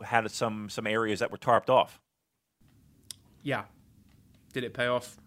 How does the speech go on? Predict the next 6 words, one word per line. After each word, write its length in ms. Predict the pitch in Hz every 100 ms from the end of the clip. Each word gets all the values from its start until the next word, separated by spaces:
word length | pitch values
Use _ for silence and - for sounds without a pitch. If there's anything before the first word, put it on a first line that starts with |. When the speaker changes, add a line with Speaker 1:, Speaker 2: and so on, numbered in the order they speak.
| - _
Speaker 2:
Hmm. 320 | 127 120 104 98 - _ _ - - - - - - - - - - - _ _ _ _ - - _ - -
I 60 | 208
don't 140 | 226
know. 220 | 262 247
I 60 | 175
think 280 | 214 240